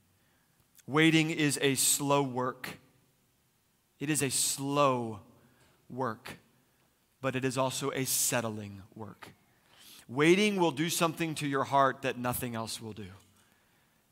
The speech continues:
And as you wait, remember and recall the faithfulness of God, who has been good to you in the past,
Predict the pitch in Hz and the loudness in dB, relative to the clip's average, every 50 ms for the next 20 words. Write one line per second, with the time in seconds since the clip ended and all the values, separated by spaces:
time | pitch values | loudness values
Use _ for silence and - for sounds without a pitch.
0 | _ _ _ _ _ - 147 147 139 139 151 160 170 165 147 - 147 160 170 170 | _ _ _ _ _ -2 0 2 6 6 6 6 6 4 2 -2 -4 -4 -4 -4
1 | 165 151 147 151 151 147 139 143 - 120 143 139 139 143 147 151 139 143 139 139 | -2 0 2 4 4 4 4 0 -2 -4 -4 -2 0 0 0 0 2 0 2 2
2 | - 139 139 127 135 131 - - 147 143 143 143 139 135 120 131 - - 139 139 | 0 -2 -2 -4 -4 -6 -2 0 2 2 4 4 2 0 -2 -4 -6 -2 -2 -2
3 | 135 135 - 139 139 131 - - 123 110 104 127 127 120 113 107 107 104 117 127 | -2 -4 -6 -6 -6 -6 -6 -8 -8 -8 -6 -4 -4 -2 -2 -4 -6 -8 -8 -8
4 | 127 127 123 120 - 135 120 120 110 131 147 143 - - 160 151 143 139 131 127 | -8 -8 -8 -8 -8 -8 -10 -8 -8 -6 -6 -6 -6 -6 -6 -4 -4 -4 -4 -6
5 | 120 - 127 127 127 120 117 - - | -6 -4 -2 0 0 0 0 -4 -8